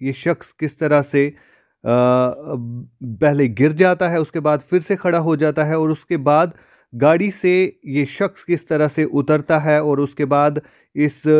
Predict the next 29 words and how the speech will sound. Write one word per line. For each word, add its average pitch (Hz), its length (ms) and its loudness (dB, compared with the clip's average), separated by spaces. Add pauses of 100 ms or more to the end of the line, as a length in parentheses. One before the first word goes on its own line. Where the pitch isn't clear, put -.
(220)
शख्स - 340 -6
के 165 160 -4
साथ 151 440 0
मारपीट 143 560 0
करना 156 320 -2
चाहता 151 380 0
है। 151 440 -2 (220)
और 151 440 4
वाकई 151 380 -4
तौर 180 240 -2
पर 185 180 -4
ये 185 120 2
एक 180 120 -2
अफसोसनाक 185 480 -2
वाक़या 160 440 0
है, 160 260 0
जिस 147 220 -6
हिसाब 160 280 0
से 165 160 -2
ये 160 180 2
देखा 151 300 -2
जा 151 140 0
सकता 156 360 -2
है 151 140 0
सीसीटीवी 156 560 -2
फुटेज 156 440 0
इस 156 160 -6
हवाले 147 300 2
से, 160 240 -4